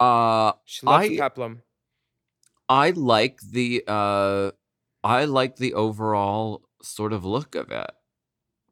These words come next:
Speaker 2: Me too. It's like if Jessica Rabbit and, uh, Roger Rabbit had a baby somehow. This is it.
Speaker 1: Yeah.
Speaker 2: Her face, her hair.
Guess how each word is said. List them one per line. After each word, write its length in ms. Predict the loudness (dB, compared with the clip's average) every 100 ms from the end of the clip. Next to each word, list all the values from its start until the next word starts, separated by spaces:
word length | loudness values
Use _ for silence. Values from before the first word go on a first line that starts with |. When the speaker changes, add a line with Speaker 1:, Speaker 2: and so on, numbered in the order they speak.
| _ _ _ _ _ -20
Speaker 2:
Me 220 | -14 -12 -10
too. 400 | -8 -8 -6 -8
It's 160 | -10 -6
like 160 | -6
if 120 | -8 -8
Jessica 420 | -8 -8 -10 -6
Rabbit 520 | -2 -2 -2 -4 -6
and, 360 | -8 -10 -10 -14 _ _ -10
uh, 320 | -6 -6 -6
Roger 300 | -4 -4 -4
Rabbit 380 | -6 -6 -8 -12
had 240 | -10 -8 -8
a 40 |
baby 360 | -10 -12 -12 -14
somehow. 640 | -12 -12 -10 -10 -10 -12 _ _ _ _ _ -12
This 200 | -12 -10
is 140 | -10
it. 240 | -10 -10 -14 _ _ _ _ _ _ _ -2
Speaker 1:
Yeah. 220 | 2 2
Speaker 2:
Her 60 | -2
face, 520 | -6 -2 0 -2 -8
her 140 | -8 -8
hair. 600 | -4 -4 -2 -4 -6